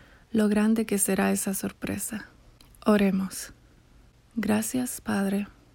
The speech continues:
por nuestras madres y por lo que ellas significan para la humanidad.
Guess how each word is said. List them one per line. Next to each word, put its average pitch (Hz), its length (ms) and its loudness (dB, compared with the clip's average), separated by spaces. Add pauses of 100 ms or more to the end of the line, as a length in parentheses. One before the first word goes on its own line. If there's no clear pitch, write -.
(580)
por 208 200 2
nuestras 220 480 2
madres 202 560 -2 (380)
y 208 140 0
por 208 220 0
lo 196 140 4
que 202 180 2
ellas 233 260 2
significan 202 680 2
para 196 160 0
la 190 140 2
humanidad. 190 580 0